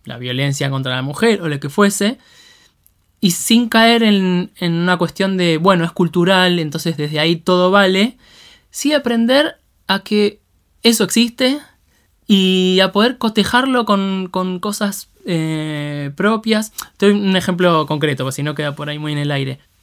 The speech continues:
Nos tocó estar en un ritual con una tribu de Etiopía, los Hamer, donde hay un rito de iniciación, donde pasás, los hombres, los chicos pasan a ser, a convertirse en hombres, Y, y tienen que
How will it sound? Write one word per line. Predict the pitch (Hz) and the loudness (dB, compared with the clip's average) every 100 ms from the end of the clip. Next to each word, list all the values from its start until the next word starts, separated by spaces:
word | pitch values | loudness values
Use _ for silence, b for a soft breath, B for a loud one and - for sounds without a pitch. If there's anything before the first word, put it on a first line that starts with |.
| _ _ B B B | _ _ B B B
Nos | 160 | -6
tocó | 139 160 | -2 0
estar | 185 202 196 | 0 2 2
en | |
un | 190 190 185 180 175 165 156 151 143 | 0 0 0 0 0 -2 -4 -6 -6
ritual | 151 147 196 202 233 180 | -6 -2 0 2 0 -4
con | 165 | -4
una | 165 151 | -4 -2
tribu | 185 190 | -2 -2
de | 175 | -2
Etiopía, | 151 160 156 208 214 202 | -2 -4 0 0 0 -2
los | 165 147 - | -4 -8 -6
Hamer, | - 196 190 196 B B B | -2 0 -2 -6 B B B
donde | - 160 | -4 0
hay | 180 | 2
un | 180 | 2
rito | 170 190 190 | 0 -2 -2
de | 180 | 0
iniciación, | 170 - 175 - 226 214 233 _ _ _ _ _ b b - | -2 -2 -4 -2 0 0 -2 _ _ _ _ _ b b -4
donde | 156 151 | -2 -2
pasás, | 143 - 165 170 | -4 0 0 0
los | 165 143 - | -2 -4 -4
hombres, | 180 175 170 - _ | -2 0 -2 -6 _
los | 214 151 - | -4 -4 -4
chicos | - 240 220 170 | 0 0 0 -4
pasan | 180 175 175 | -4 -4 -4
a | |
ser, | 160 165 160 - - 226 | -2 -2 -4 -16 -20 -10
a | 160 139 131 | -6 -6 -6
convertirse | - 139 139 180 170 170 160 | -6 -4 -2 -2 0 -2 0
en | 156 | 0
hombres, | 185 180 180 226 - B B B B B | 0 0 0 -2 -6 B B B B B
Y, | - 160 147 143 135 131 127 135 - - | -2 0 0 0 -2 -4 -8 -12 -14 -6
y | |
tienen | 143 202 208 196 | 0 2 2 0
que | 170 165 | -2 -4